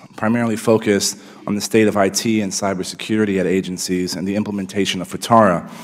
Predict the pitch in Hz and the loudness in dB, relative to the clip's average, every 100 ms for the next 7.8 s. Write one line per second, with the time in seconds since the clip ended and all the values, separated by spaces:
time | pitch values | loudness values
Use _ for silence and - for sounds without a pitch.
0 | - - - - 101 101 101 101 113 113 | -16 -16 -10 -2 0 2 0 0 2 4
1 | 107 107 110 - 165 156 120 117 - 104 | 4 4 0 2 4 6 6 4 4 4
2 | 101 101 - 107 110 104 101 104 101 95 | 4 2 -6 -2 2 2 0 -4 -4 -6
3 | 101 95 - 101 92 92 87 - 110 110 | -4 -4 -2 0 0 -2 -4 -4 0 2
4 | 92 78 - - - - - - - - | 0 -4 -12 -20 -20 -20 -18 -14 -8 8
5 | 165 170 160 147 135 156 139 135 135 127 | 10 12 10 6 8 8 10 6 4 2
6 | 117 113 120 113 - 120 113 110 104 113 | 2 2 4 2 4 6 8 6 4 2
7 | 104 107 117 131 127 127 127 127 | 4 4 4 4 2 4 6 4